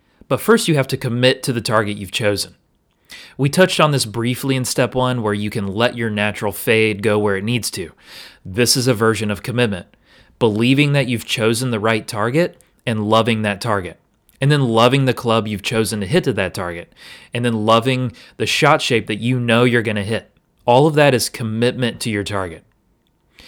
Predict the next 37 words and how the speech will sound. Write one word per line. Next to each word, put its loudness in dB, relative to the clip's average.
This 2
isn't 2
some 0
major 2
mental -2
thing -4
you -2
have -4
to -8
do. 4
It's -6
more 2
of -2
what 0
you -4
don't -2
have -8
to -6
do. -12
You 2
don't 2
have 0
to -2
second 0
guess 0
what -2
you've -6
chosen -4
because 2
you've -2
made 2
a -2
decision -2
based -2
on -8
real -2
data. -6